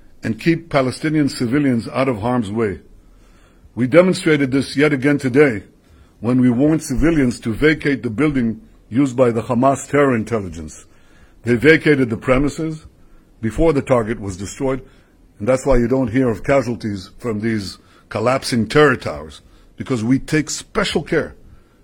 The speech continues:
to avoid these civilian casualties, exactly the opposite of Hamas. Defeating Hamas does not only serve Israel's interest, it serves the interests of all those who seek peace,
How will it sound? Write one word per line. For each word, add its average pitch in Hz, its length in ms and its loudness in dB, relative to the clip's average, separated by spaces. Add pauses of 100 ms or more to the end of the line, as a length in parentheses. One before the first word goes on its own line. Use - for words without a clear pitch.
(140)
to 135 80 4
avoid 143 400 2
these 120 180 -2
civilian 101 440 -6
casualties, 90 580 -8
exactly 160 560 0
the 143 120 0
opposite 120 420 -4
of 95 100 -14
Hamas. 92 500 -14 (1300)
Defeating 180 400 0
Hamas 139 640 0 (480)
does 104 160 -10
not 151 180 2
only 156 220 4
serve 151 400 0
Israel's 156 380 2
interest, 90 500 -10 (680)
it 107 100 -8
serves 151 360 0
the 156 100 0
interests 151 380 0
of 127 120 0
all 151 260 4
those 143 320 2
who 117 100 -4
seek - 440 -4
peace, 156 480 -4